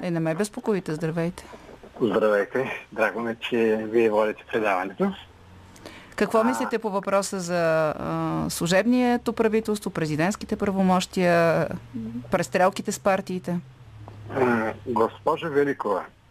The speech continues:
Speaker 2: направо е нонсенс нашата политическа направия за това, че президента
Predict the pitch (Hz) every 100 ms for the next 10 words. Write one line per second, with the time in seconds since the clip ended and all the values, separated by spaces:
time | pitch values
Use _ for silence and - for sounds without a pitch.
0 | - 127 113 110 - 123 151 151 156 -
1 | - 120 117 107 107 110 135 156 147 -
2 | - 143 135 98 - - - _ _ _
3 | _ _ _ - 117 113 127 120 - 135
4 | 123 - - 107 95 - 131 117 - 113
5 | 104 - 107 104 101 107 95 139 175 _
6 | _ _ _ - - - - - - -
7 | 113 127 113 - 113 147 101 - - _
8 | _ - - 107 90 - - - - 110
9 | 113 110 131 160 165